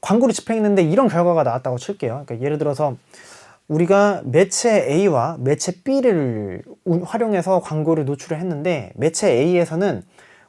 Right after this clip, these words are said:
광고 노출이 천 회가 되는데 구매가 삼백 건이 발생을 했고요. 매체 B에서는 광고 노출이 천 회가 되는데 구매 수가 사백 건이 발생을 한 상황입니다.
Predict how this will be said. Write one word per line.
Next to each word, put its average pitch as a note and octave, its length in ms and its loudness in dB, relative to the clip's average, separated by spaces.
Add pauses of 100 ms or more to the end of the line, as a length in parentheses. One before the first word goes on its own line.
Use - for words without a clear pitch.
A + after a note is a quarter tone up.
광고 A#3 360 2
노출이 A#3 400 2
천 D4+ 220 -2
회가 C4 180 0
되는데 E3+ 440 0
구매가 D#3 400 -2
삼백 B3 300 -4
건이 D#3+ 220 -2
발생을 B2 360 -8
했고요. B2 400 -10 (360)
매체 E3 360 0
B에서는 A#3+ 560 0 (140)
광고 G3 280 0
노출이 G3 320 -2
천 B3 200 -8
회가 A#3 160 0
되는데 F3+ 580 -4
구매 C#3+ 220 -6
수가 F3+ 460 -6
사백 - 380 -4
건이 C#3+ 280 -4 (240)
발생을 C3 360 -8
한 C#3 120 -8
상황입니다. D#3 580 -6